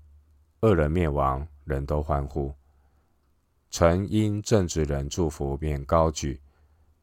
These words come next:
却因邪恶人的口就倾覆。藐视邻舍的毫无智慧，明哲人却静默不言。往来传舌的泄露密事，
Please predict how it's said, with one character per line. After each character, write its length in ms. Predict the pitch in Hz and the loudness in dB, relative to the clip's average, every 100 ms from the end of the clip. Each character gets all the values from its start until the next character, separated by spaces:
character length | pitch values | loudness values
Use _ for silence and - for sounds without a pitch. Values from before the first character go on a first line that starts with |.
| _ _ | _ _
却 180 | - 82 | -2 0
因 180 | 80 82 | 0 -2
邪 240 | - 73 | -2 0
恶 160 | 90 87 | 2 2
人 160 | 76 | 0
的 140 | 71 73 | -2 -4
口 400 | - 69 65 - - | -2 -2 -4 -10 -14
就 240 | - 73 67 | -4 -2 -2
倾 320 | - 65 62 | -4 -6 -8
覆。 260 | - 73 - _ _ _ _ _ _ _ _ _ _ _ _ _ - | -6 -8 -8 _ _ _ _ _ _ _ _ _ _ _ _ _ 0
藐 200 | 85 92 | 2 4
视 200 | 117 87 | 4 4
邻 200 | 78 82 | 2 2
舍 220 | 107 80 | 2 2
的 260 | 76 71 - - - | 2 -2 -6 -16 -4
毫 200 | 85 82 | 0 2
无 180 | 78 78 | 2 0
智 200 | 104 80 | 2 2
慧， 320 | 85 69 - _ _ _ _ _ | 0 -2 -6 _ _ _ _ _
明 220 | 90 101 | -4 -2
哲 180 | 107 90 | 2 2
人 280 | 78 71 71 | 2 0 -4
却 360 | - 76 69 73 | -4 -2 -2 -6
静 180 | - 101 | 0 0
默 200 | 78 76 | 2 -2
不 140 | 73 71 | -2 -4
言。 280 | 67 65 - _ _ _ _ _ _ _ _ _ _ _ - | -6 -8 -14 _ _ _ _ _ _ _ _ _ _ _ 2
往 340 | 85 78 78 | 4 4 2
来 280 | 76 76 80 | 0 2 0
传 300 | - 76 90 | -2 -2 -2
舌 220 | - 71 | -2 -2
的 260 | 78 69 - - - _ | -2 -4 -6 -20 -20 _
泄 240 | - 98 | -2 2
露 180 | 82 80 | 4 2
密 220 | 82 78 | 0 -2
事， 260 | 71 82 | -4 -4